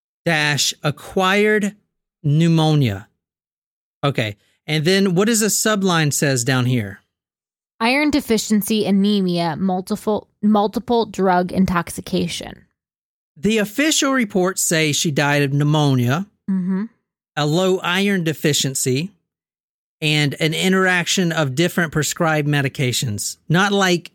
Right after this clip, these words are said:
Speaker 1: cocaine or anything like that. It wasn't, she wasn't doing eight balls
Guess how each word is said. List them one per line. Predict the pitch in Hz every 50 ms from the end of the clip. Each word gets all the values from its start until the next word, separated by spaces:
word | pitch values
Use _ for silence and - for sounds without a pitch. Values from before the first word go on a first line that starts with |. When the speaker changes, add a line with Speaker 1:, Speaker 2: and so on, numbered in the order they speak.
| _ _
Speaker 1:
cocaine | - 185 175 - - - - 185 180 180 180 175 175 175 170 160
or | 151 147
anything | 147 160 160 147 - 170 156
like | 151 143 135 139
that. | - 131 110 101 110
It | 123 131
wasn't, | 147 165 175 160 175 175 165 139 - - - _ _ _ _ _ _
she | - - 180
wasn't | 170 190 175 185 185 160
doing | 180 180 175 170
eight | 170 165 156 -
balls | 156 151 147 147 143 143 143 131 - -